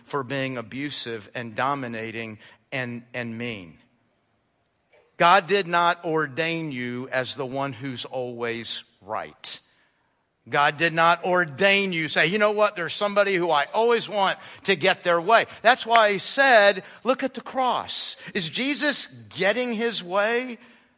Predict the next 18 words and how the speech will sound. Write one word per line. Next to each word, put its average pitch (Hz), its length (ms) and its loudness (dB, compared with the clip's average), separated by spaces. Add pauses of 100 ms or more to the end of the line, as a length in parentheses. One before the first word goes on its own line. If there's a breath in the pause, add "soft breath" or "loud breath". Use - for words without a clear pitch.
(340 soft breath)
when 226 180 0
he's 226 160 -2
on 240 180 0
the 214 80 -4
cross? 233 580 -4 (280 loud breath)
Love 233 400 0
her 170 500 -2 (460 soft breath)
like 196 300 -4
that. 220 360 -10 (840 soft breath)
You, 233 100 0
you 233 220 2
know, 247 320 4
God 240 320 2
did 220 180 -4
not 202 220 0
give 185 180 -2
us 180 180 -2
headship 147 600 -8